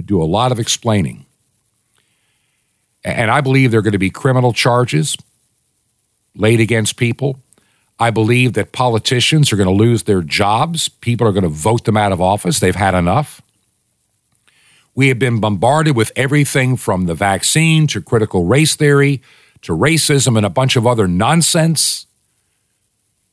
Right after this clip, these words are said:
to separate us, divide us into groups and camps, always at war with each other. Because, see,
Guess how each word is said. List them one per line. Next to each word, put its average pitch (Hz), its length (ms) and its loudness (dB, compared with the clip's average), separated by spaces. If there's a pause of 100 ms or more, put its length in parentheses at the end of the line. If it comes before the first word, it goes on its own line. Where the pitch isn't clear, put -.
(200)
to 92 80 -4
separate 151 520 2
us, 147 120 2
divide 123 400 0
us 139 180 2
into 101 160 0
groups 135 400 0
and 98 140 -2
camps, 139 400 0
always 139 420 2
at 107 80 -4
war 139 260 2
with 120 140 2
each 107 200 2
other. 151 320 2 (380)
Because, 117 340 0
see, 160 380 2